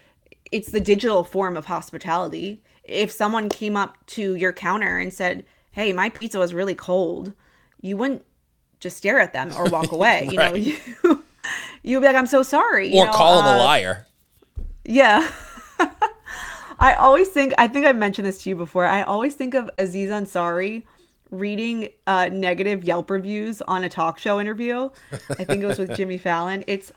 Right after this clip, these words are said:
Speaker 1: hilarious. Um, where the, you know, the business owner gets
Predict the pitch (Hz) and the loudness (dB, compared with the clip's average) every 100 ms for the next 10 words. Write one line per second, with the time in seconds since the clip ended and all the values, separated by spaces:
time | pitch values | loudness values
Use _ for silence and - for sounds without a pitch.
0 | - 196 180 180 202 190 170 170 185 - | -6 -4 0 0 0 0 -2 -6 -8 -12
1 | - - - _ - 196 185 175 - - | -16 -16 -18 _ -4 -2 -2 -6 -10 -8
2 | 196 185 185 170 - - - 180 170 175 | -4 2 4 4 -2 -12 -8 -6 -4 -2
3 | 175 180 190 180 180 170 - - | -4 -2 -2 0 0 -2 -6 -20